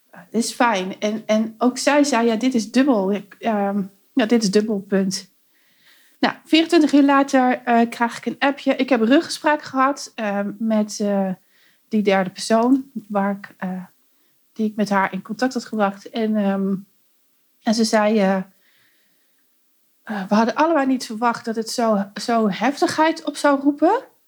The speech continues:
En toen je mij teruggaf, eh, eh, de twijfel dat, eh, ik, of ik die titel wel kan dragen, of ik de discussie wel kan dragen, dat is het eigenlijk, of ik de discussie wel kan dragen, toen wist ik, "Nee, de titel is niet oké."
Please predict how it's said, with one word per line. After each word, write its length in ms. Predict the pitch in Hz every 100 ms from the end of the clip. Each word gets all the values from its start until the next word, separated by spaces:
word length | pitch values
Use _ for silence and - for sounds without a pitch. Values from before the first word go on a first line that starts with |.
| _ _ _ _ _ _ _ _ _ _ _ _ _ 247
En 240 | 226 233
toen 140 | 226 277
je 80 | 269
mij 140 | 233
teruggaf, 760 | 233 330 330 220 208 196 - _ _
eh, 240 | 233 214 202 - _ -
eh, 280 | 208 214 220 -
de 160 | - 214
twijfel 680 | - 277 311 311 220 202 196
dat, 360 | 220 226 - -
eh, 200 | 208 202 202
ik, 280 | 233 220 240
of 140 | 247
ik 160 | 254 254
die 140 | 220
titel 260 | - 285 247
wel 120 | 220
kan 200 | 220 208
dragen, 300 | 233 254 -
of 100 | 220
ik 120 | 233
de 80 | 208
discussie 540 | 220 - - 311 269
wel 120 | 190 175
kan 140 | 190
dragen, 220 | 180 185
dat 120 | 208
is 60 | 214
het 100 | 214
eigenlijk, 380 | 170 175 220 226
of 100 | 226
ik 140 | 226
de 60 | 220
discussie 460 | 220 - 311 311
wel 100 | 277
kan 200 | 262 226
dragen, 540 | 214 214 254 311 349 440 - _ _ _ _ _ _ _ _ _ _
toen 180 | 302 302
wist 260 | 311 311
ik, 220 | 277 277 262
"Nee, 300 | 240 202 208
de 40 |
titel 260 | 240 269 269
is 60 |
niet 200 | 262 262
oké." 540 | 233 269 226 180 165